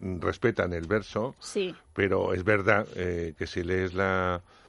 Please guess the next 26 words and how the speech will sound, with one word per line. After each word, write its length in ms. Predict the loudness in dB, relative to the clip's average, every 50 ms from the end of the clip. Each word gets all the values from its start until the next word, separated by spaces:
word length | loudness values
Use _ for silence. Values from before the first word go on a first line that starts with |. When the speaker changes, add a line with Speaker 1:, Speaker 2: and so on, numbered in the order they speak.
| _ _ -6
Speaker 1:
la 140 | -6 -6 -4
función 320 | -4 -6 -2 -2 -2 0
hay 80 | 0 -2
momentos 360 | -2 -2 -4 -4 -4 -4 -4
muy 140 | -4 -4 -2
reiterativos, 840 | 0 -2 -2 -2 -2 -4 -4 -4 -6 -8 -8 -6 -8 -10 -12 -12
con 200 | -12 -10 -8 -8
lo 100 | -8 -8
cual 260 | -6 -4 -4 -4 -4
se 180 | -6 -6 -6 -6
pueden 320 | -4 -4 -4 -4 -2 -4
eliminar, 540 | -4 -6 -6 -6 -8 -8 -6 -4 -4 -4 -4 -6 -14 -20 -20 -20 -20 -20 -20 _ -6
eh, 120 | -6 -6 -2
Speaker 2:
Sí. 40 | -2
Speaker 1:
pasajes 540 | -4 -2 -2 -4 -4 -2 -2 -4 -4 -2
o 80 | -6 -6
trozos 460 | -4 -2 -4 -4 -4 -2 -4 -6 -6 -4
sin 240 | -2 -2 0 0
alterar. 420 | 0 -2 -2 -2 -2 -2 0 0 0
La 140 | 0 0 0
de 60 | -2
Austral, 320 | -2 -4 -2 -2 -2 0
por 100 | 0 -2
ejemplo, 300 | -4 -4 -6 -8 -6 -6
está 180 | -6 -6 -8 -6
completa. 480 | -6 -8 -8 -8 -10 -10 -10 -10 -12